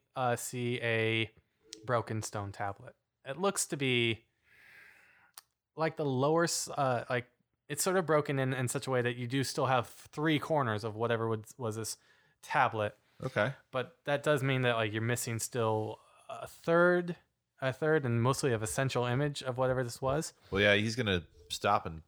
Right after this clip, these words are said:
Speaker 2: pick it up and check it out. Can I, like, clean it off and try to read it? If the, what kind of image is on it, or
Speaker 1: Right. Uh, so as you do this,
Speaker 2: I'll set my gear, at, you know, against the wall or something, and just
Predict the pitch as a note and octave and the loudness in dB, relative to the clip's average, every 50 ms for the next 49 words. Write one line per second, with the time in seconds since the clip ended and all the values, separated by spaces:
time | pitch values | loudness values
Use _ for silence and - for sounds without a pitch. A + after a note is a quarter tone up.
0 | _ - - G#2 F2+ - F2+ F2+ F#2+ F#2+ - E2+ D#2+ D#2 D2+ - _ _ _ _ | _ -8 -8 -6 -2 0 2 4 4 2 2 -2 -8 -8 -10 -12 _ _ _ _
1 | _ _ _ _ - G2+ F2+ - F2 F2+ G#2 G#2+ F2 - - - D#2 D#2 D#2 D#2 | _ _ _ _ -8 -8 -6 -2 0 2 2 2 2 0 -6 -10 -8 -6 -4 -6
2 | D#2 D2+ - - - F#2+ F#2 F2+ F2 E2+ F2+ F#2+ - - E2 D2+ - F#2 F2 E2 | -6 -8 -10 -6 -4 -4 -2 0 2 4 2 2 0 -2 -14 -6 -4 -4 -2 -2
3 | D#2+ D2+ F2 F#2 A2 A#2+ B2 B2+ A#2 G#2 - - - E2 D#2+ - _ _ _ _ | -4 -4 -2 -2 0 0 0 0 -2 -6 -8 -10 -14 -16 -16 -16 _ _ _ _
4 | _ - F#2 F2 - E2+ D2+ C#2 D2+ G2+ A#2 A#2+ A2+ A#2 A2+ A2 A2 A2+ A2 A2+ | _ -20 -20 -12 -10 -10 -8 -8 -8 -6 -4 -4 -4 -2 -4 -2 0 0 0 2
5 | A#2 A#2+ A#2+ A2+ F2+ D2 D2 D2+ D2+ D#2 F2 - _ _ _ _ _ _ _ _ | 2 2 0 0 -2 -4 -6 -6 -8 -8 -10 -14 _ _ _ _ _ _ _ _
6 | - A#2+ C3+ D3+ D3+ C#3 A#2+ A2+ A2 A2 A2 - - - - _ _ - D3 D3+ | -12 -6 0 2 2 2 2 0 0 -2 -4 -10 -14 -20 -20 _ _ -2 0 2
7 | D3+ D3 C#3+ - - - - - - F#3 E3+ E3 E3 C#3 C#3 D#3+ F#3 F3 F3 F3+ | 4 4 2 0 -4 -12 -12 -8 -2 2 4 4 4 2 2 2 2 2 0 -4
8 | D#3+ C3 B2 A#2 A2 A2 A2 A2+ - - - - _ _ _ _ - - - - | -4 -2 0 0 0 0 -2 -2 -4 -8 -10 -14 _ _ _ _ -12 -8 -2 0
9 | A#2+ F2 D#2 E2+ F2 E2+ F2 F#2+ F2+ F2 E2+ F2+ - _ - F#2+ F2 D#2+ D2+ D2+ | 0 0 -2 -6 -6 -6 -4 -2 0 0 0 -2 -4 _ -12 -10 -10 -8 -10 -10
10 | _ _ _ _ F2 F2 F2 F2 - F#2 E2+ - - - E2 E2 F2 F2 E2+ E2+ | _ _ _ _ -12 -12 -12 -8 -8 -10 -10 -10 -8 -6 -2 0 2 2 2 2
11 | E2 D#2+ - - E2 D#2 D#2+ - D#2+ D#2 D#2 D2+ D2+ E2 - - | 0 -2 -6 -8 -12 -12 -12 -16 -16 -16 -16 -16 -14 -16 -16 -16